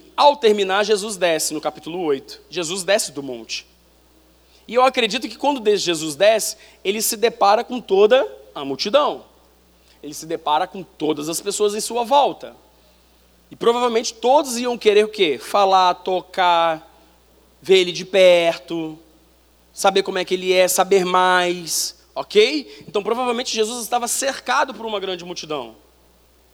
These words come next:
Só que o texto nos diz que um leproso se aproximou. Então eu quero te falar aqui que isso é um caso muito sério.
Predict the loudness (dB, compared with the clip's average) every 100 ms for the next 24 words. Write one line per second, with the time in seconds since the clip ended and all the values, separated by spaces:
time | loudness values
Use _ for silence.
0 | _ _ _ _ _ _ _ _ _ -16
1 | -8 0 2 2 -2 0 0 0 -4 -4
2 | -4 -10 -12 -12 -4 -4 -4 -10 -18 _
3 | _ _ _ _ _ _ _ _ _ -18
4 | -8 -4 0 2 2 0 0 0 -2 -4
5 | -4 -4 -6 -6 -2 -2 -2 -10 _ _
6 | _ _ _ _ _ _ _ _ _ _
7 | _ _ _ -12 -2 -2 -2 -2 -4 -4
8 | -6 -2 0 0 -4 -8 -8 -8 -10 _
9 | _ _ _ _ _ _ _ _ _ _
10 | -10 -6 -4 -4 -2 0 0 -2 -2 2
11 | 2 2 -2 -12 -18 -10 -4 -4 -6 -8
12 | -4 4 4 4 -4